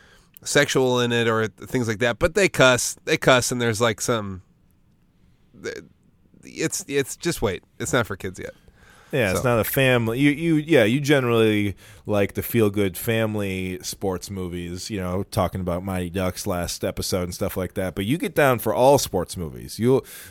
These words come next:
Speaker 2: you know, talking, uh, eh, whatever it is, you, you like the gritty sports movies <laughs> as well. There's not as many of those out there, though, I guess, right? They're mostly, if it's
Speaker 1: Yeah,
Speaker 2: a
Speaker 1: like
Speaker 2: sports
Speaker 1: Any
Speaker 2: movie,
Speaker 1: Given
Speaker 2: it's gonna be
Speaker 1: Sunday
Speaker 2: for
Speaker 1: or stuff
Speaker 2: kids,
Speaker 1: like
Speaker 2: yeah.
Speaker 1: that. Yeah.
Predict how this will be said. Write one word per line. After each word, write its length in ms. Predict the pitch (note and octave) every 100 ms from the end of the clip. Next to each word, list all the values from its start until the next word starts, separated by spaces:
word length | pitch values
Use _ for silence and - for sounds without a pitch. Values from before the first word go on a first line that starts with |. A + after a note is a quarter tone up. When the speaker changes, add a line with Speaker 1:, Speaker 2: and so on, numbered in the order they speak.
| -
Speaker 2:
you 120 | G#2+
know, 220 | G2+ F2+
talking, 520 | F2+ A#2+ A2+ A#2 G2 G2
uh, 360 | G2+ F#2 F#2
eh, 180 | F#2 A#2+
whatever 380 | A2+ B2+ D3+ C3+
it 80 | B2
is, 280 | B2 F2 F2+
you, 100 | A#2
you 180 | A#2 B2
like 180 | A#2+
the 60 | A2
gritty 300 | F#2 A#2 A2
sports 380 | - G2 F2 F#2+
movies 360 | F2+ E2 D2+
<laughs> 580 | - G2 - - - -
as 280 | A#2+ A#2 G2+
well. 280 | A2 A2 F2+
There's 160 | A2 D#3
not 180 | G#3+
as 100 | G#3
many 260 | E3+ F#3 D#3
of 100 | G#2
those 240 | F#2 F2
out 200 | G2 G2+
there, 160 | - D#2
though, 160 | E2 D#2+
I 100 | D#2+
guess, 340 | E2 D2 -
right? 200 | F#2+ G2+
They're 120 | F#2+
mostly, 540 | G#2 A#2 A2 G#2+ G#2 G2
if 240 | - - -
it's 120 | C#3
Speaker 1:
Yeah, 80 | C3
Speaker 2:
a 20 |
Speaker 1:
like 140 | C3+
Speaker 2:
sports 160 | C3 C#3+
Speaker 1:
Any 100 | C#3+
Speaker 2:
movie, 120 | C#3+
Speaker 1:
Given 180 | C3 B2+
Speaker 2:
it's 120 | C3
gonna 140 | B2+
be 60 | B2
Speaker 1:
Sunday 140 | A#2+ A#2
Speaker 2:
for 60 |
Speaker 1:
or 20 |
stuff 180 | A2+ A2+ F#2+
Speaker 2:
kids, 40 |
Speaker 1:
like 140 | A2
Speaker 2:
yeah. 60 | G2+
Speaker 1:
that. 260 | G#2+ G#2 -
Yeah. 300 | G#2 F#2+